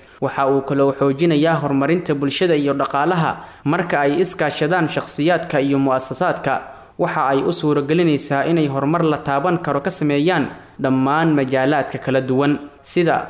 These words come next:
horumarinta kaabayaasha, xoojinta adeegyada bulshada,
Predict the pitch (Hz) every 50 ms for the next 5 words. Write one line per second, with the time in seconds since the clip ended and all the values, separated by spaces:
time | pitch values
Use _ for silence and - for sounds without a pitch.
0 | - 135 135 139 139 139 143 160 180 175 175 151 - - 139 135 131 135 143 170
1 | 190 180 180 - 147 - - - - - - - _ - - - 135 127 131 156
2 | 170 165 165 156 127 135 131 135 139 135 139 165 165 151 139 135 139 135 131 -
3 | 185 175 160 131